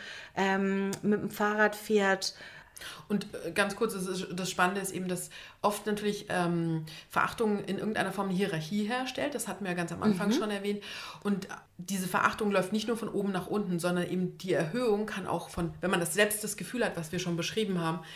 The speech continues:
Speaker 2: dass man, äh, sich selbst minderwertig fühlt oder in der Hierarchie weiter unten, dass man sich einen Platz <laughs> weiter oben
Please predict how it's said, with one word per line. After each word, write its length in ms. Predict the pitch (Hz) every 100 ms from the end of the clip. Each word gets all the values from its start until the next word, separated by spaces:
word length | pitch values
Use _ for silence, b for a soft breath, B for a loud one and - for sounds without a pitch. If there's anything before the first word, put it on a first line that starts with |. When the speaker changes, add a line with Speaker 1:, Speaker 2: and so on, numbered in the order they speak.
| B B B
Speaker 2:
dass 240 | 190 185 180
man, 300 | 170 165 170
äh, 360 | - 160 160
sich 200 | 165 180
selbst 240 | 190 180 -
minderwertig 540 | 202 190 180 175 175
fühlt 240 | - 220 -
oder 160 | 185
in 60 | 180
der 80 | 180
Hierarchie 480 | 175 175 160 - 185
weiter 320 | 175 170 160
unten, 320 | 233 233 185
dass 180 | 175 170
man 120 | 175
sich 120 | 170 160
einen 80 | 160
Platz 360 | 190 185 -
<laughs> 0 |
weiter 340 | 190 196 254 254
oben 260 | 220 226